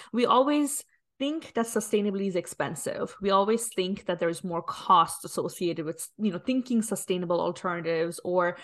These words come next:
um, you know, implementing them into our business or whatever, uh, or especially in pharmacies, like, you know, we know margins are dwindling down because of a lot of funding cuts and all of that that's happening. Um,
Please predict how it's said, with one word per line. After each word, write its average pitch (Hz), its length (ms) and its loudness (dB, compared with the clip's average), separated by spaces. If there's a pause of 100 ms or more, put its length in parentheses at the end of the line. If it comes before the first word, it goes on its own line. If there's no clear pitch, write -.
(240)
um, 185 240 6
you 202 40 4
know, 190 100 2
implementing 220 760 2
them 180 180 0
into 180 240 -2
our 160 80 4
business 170 480 0
or 170 100 0
whatever, 180 540 0
uh, 170 220 2
or 180 240 6
especially 240 400 0
in 185 80 -2
pharmacies, 175 520 0
like, 165 140 -2
you 190 60 0
know, 175 80 0
we 202 240 0
know 185 200 0
margins 175 480 0
are 170 120 0
dwindling 175 420 -4
down 170 300 -2
because 170 260 -4
of 165 140 -4
a 170 40 -4
lot 208 220 0
of 262 80 0
funding 185 340 -2
cuts 170 280 -6
and 160 100 -4
all 160 160 0
of 170 140 -6
that 247 180 2
that's - 220 -2
happening. 202 480 2 (380)
Um, 214 360 8